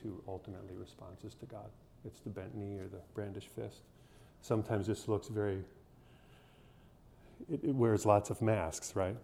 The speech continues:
Um, but, but it's that. Bonhoeffer famously, he says, uh, "There's only two responses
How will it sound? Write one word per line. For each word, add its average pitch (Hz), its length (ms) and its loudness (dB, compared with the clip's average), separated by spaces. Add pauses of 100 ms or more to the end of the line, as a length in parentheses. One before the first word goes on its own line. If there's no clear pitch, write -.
(760)
Um, 95 180 -6 (180)
but, 98 260 -6
but 98 100 -4
it's 85 180 -10
that. 95 200 -12 (400)
Bonhoeffer 101 500 -2
famously, 92 640 -8
he 104 60 -6
says, 101 320 -10
uh, 95 140 -8 (680)
"There's 123 120 -2
only 127 160 2
two - 160 -4
responses 101 640 -2